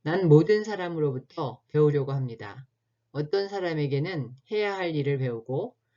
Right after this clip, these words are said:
다른 사람에게는 하지 말아야 할 일을 배웁니다. 가장 위대한 스승 중 하나가 다른 사람의 경험입니다. 경험을 통해 영역을 넓히고 또 넓혀라.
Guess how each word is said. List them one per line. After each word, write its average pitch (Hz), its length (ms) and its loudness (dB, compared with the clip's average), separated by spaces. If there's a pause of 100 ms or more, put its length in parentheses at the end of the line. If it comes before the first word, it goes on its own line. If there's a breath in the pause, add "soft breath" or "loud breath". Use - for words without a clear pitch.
(140)
다른 170 320 -2
사람에게는 156 760 -4
하지 185 320 -10
말아야 143 380 -2
할 165 180 -4
일을 135 240 -2
배웁니다. 120 640 -10 (640)
가장 175 460 -2
위대한 156 420 -2
스승 185 300 -8
중 151 180 -4
하나가 135 560 -6 (360)
다른 156 340 0
사람의 143 680 -4
경험입니다. 127 680 -4 (1600)
경험을 175 440 4
통해 143 580 2
영역을 160 420 4
넓히고 143 580 2
또 190 180 2
넓혀라. 123 640 -4